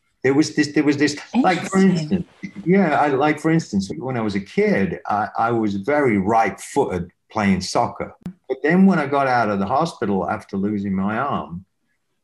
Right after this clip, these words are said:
Speaker 1: I could kick the ball almost with my left as I could with my right.
Speaker 2: Really?
Speaker 1: And it
Speaker 2: That's
Speaker 1: just happened
Speaker 2: just
Speaker 1: naturally.
Speaker 2: shifted.
Speaker 1: Yeah, it,
Speaker 2: Wow.
Speaker 1: it was, it was like, it was like, "Wow, what a gift."
Speaker 2: Yeah.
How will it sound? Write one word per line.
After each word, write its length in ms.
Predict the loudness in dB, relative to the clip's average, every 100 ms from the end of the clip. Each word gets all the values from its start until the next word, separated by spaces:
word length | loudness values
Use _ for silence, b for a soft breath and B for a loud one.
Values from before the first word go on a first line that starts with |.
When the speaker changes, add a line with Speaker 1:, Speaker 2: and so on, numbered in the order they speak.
| -4
Speaker 1:
I 680 | 0 2 0 0 -2 -4 -10 _ _ _ _
could 300 | -2 -2 -2
kick 300 | -4 -4 -4
the 60 | -6
ball 680 | 0 2 2 0 -4 -8 _ _ _ _ _ _ _
almost 520 | 2 4 4 2 -2
with 100 | -4
my 80 | -2
left 420 | 0 0 -2 -10
as 100 | -12
I 80 | -10
could 180 | -10 -8
with 100 | -4
my 60 | 0
right. 60 | 0 2
Speaker 2:
Really? 460 | -2 -2 -10 -18 _ _ -4
Speaker 1:
And 120 | -2
it 40 | -2
Speaker 2:
That's 100 | -2
Speaker 1:
just 200 | -4 -2
happened 440 | -2 -2 -2 -2
Speaker 2:
just 100 | 0
Speaker 1:
naturally. 300 | 0 0 0
Speaker 2:
shifted. 440 | 0 -2 -2 -4 -8 _ _ _ -2
Speaker 1:
Yeah, 220 | 0 2
it, 120 | 0
Speaker 2:
Wow. 60 | 0
Speaker 1:
it 80 | 2
was, 140 | 0
it 160 | 0 -4
was 140 | -4
like, 280 | -4 -6 -6
it 120 | -8
was 140 | -6 -6
like, 300 | -6 -6 -6
"Wow, 540 | -6 -2 -2 -4 -8
what 240 | -8 -4 -4
a 40 |
gift." 360 | -2 0 0 0
Speaker 2:
Yeah. 520 | -2 -2 -2 -4 -8